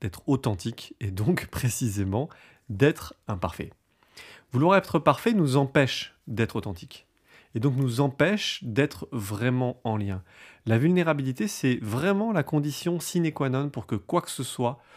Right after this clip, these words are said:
se crée et se développe, pour pouvoir vivre sa vie pleinement et pour pouvoir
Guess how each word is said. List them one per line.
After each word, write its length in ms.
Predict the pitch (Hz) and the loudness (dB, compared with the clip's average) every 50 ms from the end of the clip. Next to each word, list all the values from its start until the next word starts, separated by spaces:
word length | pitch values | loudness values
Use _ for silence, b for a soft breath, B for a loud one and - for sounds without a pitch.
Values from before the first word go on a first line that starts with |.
| B B | B B
se 220 | - - - - 127 | -14 -8 -4 -4 -4
crée 320 | - - - 165 160 165 - | -4 -2 0 0 0 0 0
et 80 | 143 117 | -2 -4
se 120 | - 123 | -4 -2
développe, 440 | 107 113 107 101 104 101 101 - - b b b b b b b _ | -2 0 0 0 0 -2 -4 -6 -12 b b b b b b b _
pour 220 | - - 107 - - _ _ _ _ _ _ _ | -8 -8 -8 -8 -10 _ _ _ _ _ _ _
pouvoir 380 | - 131 123 117 123 113 107 104 | -6 -4 0 2 2 2 2 0
vivre 340 | 101 139 196 180 151 143 135 | 0 0 0 2 2 2 0
sa 200 | 131 - 131 113 | 2 2 0 0
vie 140 | 104 117 | 0 0
pleinement 560 | 110 - - 160 156 143 135 123 127 160 185 b b b b b b b | -2 0 2 2 2 4 2 0 0 -2 -4 b b b b b b b
et 100 | - 123 | -2 -2
pour 200 | - - 120 110 | -2 -2 -6 -10
pouvoir 640 | - - 123 110 110 120 135 147 156 - - - | -8 -8 -8 -4 0 2 2 2 2 -2 -8 -16